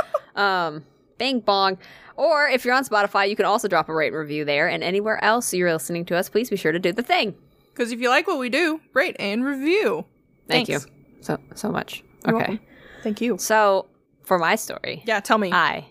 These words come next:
Speaker 2: I, Katie Groves, will be covering A Haunting in Connecticut.
Speaker 1: This is literally my favorite story. This is the thing that got me into paranormal shit.
Speaker 2: Really?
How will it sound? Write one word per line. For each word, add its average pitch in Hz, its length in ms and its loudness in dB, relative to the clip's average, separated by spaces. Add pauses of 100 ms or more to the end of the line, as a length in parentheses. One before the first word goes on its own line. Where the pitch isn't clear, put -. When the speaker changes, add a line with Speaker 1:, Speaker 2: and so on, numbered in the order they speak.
(380)
Speaker 2:
I, 202 140 0
Katie 185 200 -2
Groves, - 540 -6
will 180 140 -2
be 170 80 -2
covering 156 560 -2 (100)
A 170 120 2
Haunting 349 720 -2
in 214 260 -4
Connecticut. 165 880 -2 (300)
Speaker 1:
This 208 220 0
is 285 180 2
literally 214 720 2 (320)
my 196 340 2
favorite 196 600 0
story. 196 600 0
This 220 160 0
is 240 140 -4
the 208 120 0
thing 214 280 -4
that 208 140 -2
got 190 180 0
me 180 100 -4
into 185 160 -4
paranormal 175 500 -2
shit. - 260 -2 (640)
Speaker 2:
Really? 240 920 2